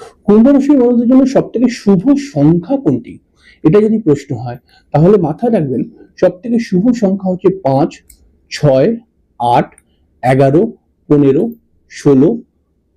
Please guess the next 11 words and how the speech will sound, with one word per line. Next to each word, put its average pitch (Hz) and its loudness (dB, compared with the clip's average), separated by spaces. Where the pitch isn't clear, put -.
এবং 254 4
সতেরো। 156 -8
এটা 190 0
হচ্ছে 196 -6
কুম্ভ 147 0
রাশির 151 -2
জন্য 180 0
সব 156 -8
থেকে 226 -4
শুভ 208 2
সংখ্যা। - -10